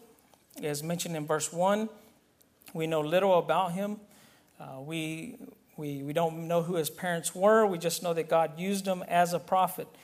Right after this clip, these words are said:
He struggled with these same questions of, of injustice.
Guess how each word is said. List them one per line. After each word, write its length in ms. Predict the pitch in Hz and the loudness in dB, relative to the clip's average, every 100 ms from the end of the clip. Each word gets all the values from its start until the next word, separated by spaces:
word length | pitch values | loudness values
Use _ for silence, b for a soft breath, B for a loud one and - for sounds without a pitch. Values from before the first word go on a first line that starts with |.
| b | b
He 160 | - 180 | -8 -4
struggled 440 | 175 202 196 196 | 2 6 6 4
with 180 | 185 180 | -2 -2
these 200 | 196 185 | -2 0
same 240 | 202 202 185 | 0 0 -2
questions 540 | - 208 202 190 165 | 6 6 6 0 -2
of, 180 | 165 165 | -2 -2
of 160 | 175 165 | -2 0
injustice. 800 | 170 165 180 202 - 139 - | -2 4 4 4 0 -6 -8